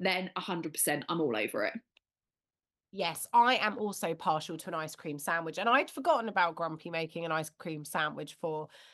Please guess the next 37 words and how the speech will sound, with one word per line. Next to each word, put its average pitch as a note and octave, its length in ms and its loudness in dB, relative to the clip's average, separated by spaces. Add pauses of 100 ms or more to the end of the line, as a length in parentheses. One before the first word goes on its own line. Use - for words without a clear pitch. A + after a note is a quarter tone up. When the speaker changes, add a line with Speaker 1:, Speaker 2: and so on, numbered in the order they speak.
(120)
Speaker 2:
Be F#3+ 140 2
Our D#3 160 2
Guest, E3 320 -2
so G#3 80 0
that's F#3+ 240 4
a F3+ 60 2
lovely F3+ 260 -2
little D#3+ 200 -2
memory E3 360 -4
there. D#3+ 240 0 (560)
Um, G3 240 2
I've G#3 160 0
seen C#4+ 200 4
a A#3+ 60 4
really G#3+ 280 2
amazing F#3+ 400 0
hack. D#3+ 580 0 (200)
It's F3 160 -4
probably F3+ 240 -2
about D#3 240 2
a - 80 -10
thousand D#3+ 420 0
calories, D#3 600 -2
but C3 140 -2
hey, D#3 260 0
it's D3 160 -8
an D#3+ 80 -4
ice D3+ 180 -4
cream C#3+ 220 -8
sandwich, C#3+ 520 -4
you're C#3+ 120 -12
gonna D3+ 160 -6
expect - 420 -2
that. C#3+ 180 2
But C#3+ 80 -2
I've D#3+ 120 -6
seen F#3+ 340 -4